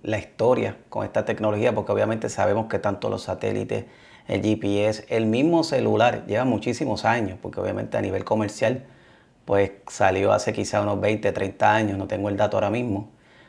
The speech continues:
pero ya sabemos que a nivel militar eso estaba mucho tiempo antes. Pues, ¿cómo ha cambiado? Nosotros esperamos que esta tecnología funcione para bien, que la verdad se sepa y que sea,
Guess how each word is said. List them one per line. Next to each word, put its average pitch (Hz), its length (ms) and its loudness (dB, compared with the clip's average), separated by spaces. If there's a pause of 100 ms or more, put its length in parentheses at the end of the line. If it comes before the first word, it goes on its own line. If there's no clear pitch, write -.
(300)
pero 107 580 6
ya 104 240 8
sabemos 113 520 4
que 101 340 0
a 85 80 -6
nivel 98 300 -2
militar 104 400 0
eso 107 160 -6
estaba 101 840 0
mucho 101 300 -6
tiempo 104 360 -2
antes. 110 360 -4 (1160)
Pues, - 140 -4
¿cómo 143 220 8
ha 196 80 10
cambiado? 104 600 4 (100)
Nosotros 117 400 -2
esperamos 127 400 4
que 120 140 0
esta 113 260 0
tecnología 117 640 0
funcione 113 500 -2
para 101 220 6
bien, 131 400 0
que 113 120 -4
la 101 120 0
verdad 98 260 2
se - 160 -4
sepa 131 600 -2 (640)
y 110 200 -4
que 98 380 0
sea, 104 800 2